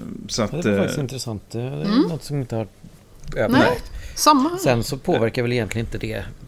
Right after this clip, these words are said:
Speaker 2: kredibiliteten i det. Och,
Speaker 3: Nej, nej, det
Speaker 2: och,
Speaker 3: spelar
Speaker 2: och
Speaker 3: ingen
Speaker 2: gammalt
Speaker 3: roll i
Speaker 2: eller inte
Speaker 3: sig.
Speaker 2: egentligen.
Speaker 1: Nej, men
Speaker 2: Men
Speaker 1: det används, det används ju som ett argument.
Speaker 2: Precis.
Speaker 1: Och, eh, jag kan läsa
Speaker 2: Vilket
Speaker 1: bara
Speaker 2: i och för sig är ett dumt argument.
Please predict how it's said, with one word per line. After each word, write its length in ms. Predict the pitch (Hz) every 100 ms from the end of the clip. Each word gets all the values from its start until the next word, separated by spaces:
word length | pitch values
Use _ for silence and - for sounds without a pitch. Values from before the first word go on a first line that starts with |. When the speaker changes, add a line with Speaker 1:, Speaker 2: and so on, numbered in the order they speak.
| - - - -
Speaker 2:
kredibiliteten 920 | 107 95 104 98 - 120 107 - 139
i 120 | 131
det. 160 | 110 104 - - -
Och, 60 | 185
Speaker 3:
Nej, 160 | 233
nej, 100 | 226 160
det 60 |
Speaker 2:
och, 60 | 233
Speaker 3:
spelar 240 | - 294
Speaker 2:
och 80 | 285
Speaker 3:
ingen 180 | 233 131
Speaker 2:
gammalt 160 | -
Speaker 3:
roll 100 | 170
i 20 | 170
Speaker 2:
eller 80 | 113
inte 140 | 165
Speaker 3:
sig. 80 | -
Speaker 2:
egentligen. 400 | - 104 - 143 - - -
Speaker 1:
Nej, 300 | 117 104 120
men 80 |
Speaker 2:
Men 80 | 113
Speaker 1:
det 80 | 131
används, 260 | 123 120 110
det 80 | 135
används 260 | 127 117
ju 40 | 131
som 200 | 127 117
ett 400 | 107 - - -
argument. 440 | 120 110 127 139
Speaker 2:
Precis. 340 | 156 170 123 -
Speaker 1:
Och, 280 | 107 - 117
eh, 220 | 104 95
jag 100 | 113
kan 120 | 127
läsa 140 | 120
Speaker 2:
Vilket 160 | 123 123
Speaker 1:
bara 120 | 117
Speaker 2:
i 40 | 104
och 40 |
för 60 | 107
sig 100 | 120
är 40 |
ett 160 | 110 104
dumt 340 | 123 135 113 127
argument. 640 | 104 101 110 147 101